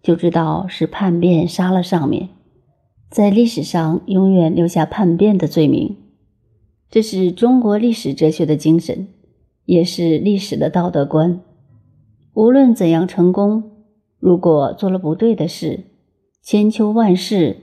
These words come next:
都要负这个历史道德的罪名。是就是是，杀就是杀。对敌人打胜仗就是克，不是敌人就不能用克，这是一定的刻板的。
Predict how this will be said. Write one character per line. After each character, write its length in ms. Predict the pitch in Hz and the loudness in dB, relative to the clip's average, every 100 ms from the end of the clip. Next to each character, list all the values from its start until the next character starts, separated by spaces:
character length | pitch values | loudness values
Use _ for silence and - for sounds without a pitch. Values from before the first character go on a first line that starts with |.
| - | -4
都 140 | 170 | 2
要 160 | 175 170 | 2 0
负 260 | - 196 156 | -2 -2 0
这 140 | 156 | 0
个 100 | 143 | 2
历 160 | 196 185 | 0 0
史 240 | - - | -4 -8
道 240 | - 160 | -8 -6
德 140 | 180 - | -6 -4
的 100 | 147 | -4
罪 220 | 147 151 | 0 2
名。 320 | 127 90 180 - _ _ _ _ _ | 2 0 -4 -10 _ _ _ _ _
是 500 | - - 254 226 175 | -14 -6 0 0 0
就 180 | 175 180 | 0 -2
是 160 | 165 156 | -2 -6
是， 300 | - 180 151 - _ _ _ _ | -6 -6 -6 -12 _ _ _ _
杀 560 | - - 165 165 175 - | -16 -4 -2 -2 -4 -8
就 160 | - 151 | -2 -2
是 160 | 151 | -2
杀。 440 | 147 160 156 185 _ _ _ _ _ _ _ _ _ _ _ - | -6 -4 -6 -8 _ _ _ _ _ _ _ _ _ _ _ 0
对 180 | 247 | 2
敌 220 | 233 190 214 | 2 0 0
人 340 | 190 175 202 | 0 0 0
打 200 | 185 156 | -4 -8
胜 260 | - 220 202 | -4 -4 -2
仗 360 | 220 190 175 | -2 -2 -2
就 120 | 180 | -4
是 120 | 175 180 | -8 -10
克， 340 | - 226 - - _ _ _ _ _ _ | -4 -2 -2 -6 _ _ _ _ _ _
不 140 | - 185 | -2 0
是 220 | 208 220 | 2 0
敌 200 | 180 160 | 2 2
人 380 | 175 180 160 - - | 2 0 0 -2 -2
就 220 | 165 156 | 0 0
不 220 | 160 185 | 0 2
能 160 | 160 165 | 4 4
用 160 | 165 | 2
克， 320 | 156 - 185 - _ _ _ _ _ | 0 -6 -6 -10 _ _ _ _ _
这 120 | - | -2
是 140 | 233 160 | 0 2
一 160 | 160 | 2
定 260 | 151 196 175 | 2 2 2
的 160 | 113 - | -2 -10
刻 220 | - 214 | -6 -4
板 240 | 175 165 - | -4 -6 -10
的。 220 | - | -12